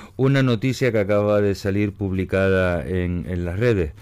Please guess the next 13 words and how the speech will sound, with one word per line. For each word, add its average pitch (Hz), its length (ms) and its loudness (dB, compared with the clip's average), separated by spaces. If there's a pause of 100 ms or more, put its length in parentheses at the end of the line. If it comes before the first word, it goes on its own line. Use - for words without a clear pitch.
(440)
Y 120 180 2
como 120 240 2
no 135 140 2
teníamos 139 360 2
bastante 120 560 0
con, 123 380 2
eh, 107 560 2
Jenson 113 460 2
Button, 123 600 2
eh, 101 600 0
pasando 110 500 0
diecisiete 107 680 0
horas 107 380 2